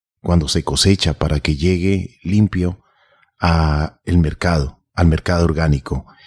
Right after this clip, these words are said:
Y por eso, eh, lo decíamos hace un momento, está siendo valorado por la comunidad,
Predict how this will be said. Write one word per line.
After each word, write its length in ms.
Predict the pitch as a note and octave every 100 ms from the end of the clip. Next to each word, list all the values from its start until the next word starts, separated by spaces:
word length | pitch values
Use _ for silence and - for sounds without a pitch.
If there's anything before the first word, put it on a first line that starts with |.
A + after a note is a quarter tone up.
| _ _
Y 100 | G2
por 180 | E2 F#2
eso, 540 | G2 A#2+ A#2 A#2+ - -
eh, 260 | D#2+ D#2+
lo 180 | D#2 E2+
decíamos 440 | D#2+ D2 A2 F#2+ E2+
hace 180 | E2+
un 60 | G#2+
momento, 580 | G#2 G2 F#2 F2 A2+ A#2 _ _ _ _ _
está 240 | F2+ F3
siendo 520 | D#3 G2 F#2 G#2 G#2 -
valorado 800 | F2+ E2 D2+ D#2 E2+ G2+ B2 - _ _ _ -
por 180 | F#2+
la 180 | E2+ E2
comunidad, 840 | - E2+ D#2+ D2 D2 E2+ G#2+ A#2